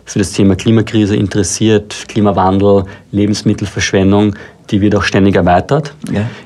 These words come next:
Speaker 1: In Dänemark haben wir auch, ähm, eine eigene Person oder mittlerweile schon ein Team, das sich einfach mit dem Thema beschäftigt, wie können wir auch auf wissenschaftlicher Ebene einen Beitrag leisten als Too Good To Go und oder wie können wir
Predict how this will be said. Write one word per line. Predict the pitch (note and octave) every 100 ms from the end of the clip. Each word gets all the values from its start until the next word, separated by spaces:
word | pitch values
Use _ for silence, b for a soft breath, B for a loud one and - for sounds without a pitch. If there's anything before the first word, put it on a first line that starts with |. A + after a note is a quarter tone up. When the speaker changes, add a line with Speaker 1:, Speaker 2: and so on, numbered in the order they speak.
| -
Speaker 1:
In | G#2 F#2+
Dänemark | G2+ G2+ G2 G2 G2+
haben | F#2+ G2
wir | G2
auch, | F#2+ - - -
ähm, | F#2 F2+ F2+ F2
eine | F#2 F#2+ - - _ - -
eigene | F#2+ G2+
Person | G2 F#2+ - G2+ G2 A2
oder | G2
mittlerweile | F#2 F#2 F#2+ F#2
schon | F#2
ein | F#2+ F2
Team, | - A2 A2+ A2+ B B -
das | G#2 -
sich | G2+ - -
einfach | F#2+ F2+ - - A2
mit | G2
dem | G2+ F2
Thema | - G#2 G#2 G#2
beschäftigt, | G#2 - G#2 G2 - B2 - - - B B B B
wie | G#2 G2+ A2 G#2 -
können | A2+ G#2+ G#2+ G2+
wir | G#2 G2
auch | G2
auf | F#2
wissenschaftlicher | A2+ A#2 A2 G2+ - - -
Ebene | G2 F#2+ G2 F#2+ F#2 F#2+ F#2+ - - - - - -
einen | F#2+ F#2
Beitrag | F2 F2+ - G2
leisten | G2 F2 F2 F#2+
als | F2
Too | - F2+
Good | F#2+ -
To | F#2
Go | G2+ A2+ A2 B B B B B - - - - - -
und | A#2 A2+
oder | G2 G2+ G#2
wie | F#2+
können | F#2+ G#2+ G2 G2+ F#2+
wir | G#2 G#2 G2 -